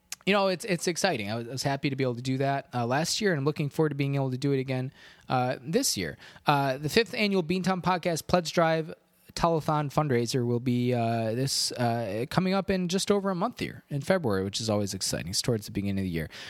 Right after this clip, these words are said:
Okay, oh, this was a, this was a, a classic installment, D M V and anniversaries. I had to go to the, the Department of Motor Vehicles during covid. I'm describing, like, the worst thing on earth.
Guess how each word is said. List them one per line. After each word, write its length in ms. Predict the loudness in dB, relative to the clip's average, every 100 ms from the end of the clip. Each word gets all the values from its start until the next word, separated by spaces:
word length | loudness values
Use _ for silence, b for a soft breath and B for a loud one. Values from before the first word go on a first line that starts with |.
| B 2
Okay, 200 | 4 4
oh, 120 | 4
this 240 | 2 2
was 160 | 0 2
a, 180 | 0 2
this 240 | -2 0
was 140 | 0 0
a, 100 | -4 -8 -4
a 120 | -4
classic 720 | -4 -2 0 2 0 0 -2
installment, 640 | -2 -2 0 0 0 0
D 180 | 0 2
M 200 | 2 0
V 260 | 2 2 2
and 100 | 2
anniversaries. 680 | 2 2 2 0 2 0 0 B B
I 140 | 2 4
had 160 | 2 0
to 80 |
go 220 | 4 4 4
to 80 |
the, 360 | 4 2 2 -2
the 60 | 2
Department 600 | 2 0 -6 -2 0 2
of 160 | 0
Motor 240 | 0 0 0
Vehicles 540 | 0 -2 -2 -4 -4 _ _ _ _ _ _ _ _ _ _ _ _ _ _ _ _ -20 _ _ _ -20 -14 2
during 240 | 2 2
covid. 560 | 2 2 4 0 -4 -4
I'm 200 | -4 -2
describing, 560 | -2 0 2 0 0 -2
like, 180 | -4 -6 -4
the 140 | -2
worst 380 | -2 -2 -2 -2
thing 180 | -2 -2
on 160 | 0 0
earth. 240 | -2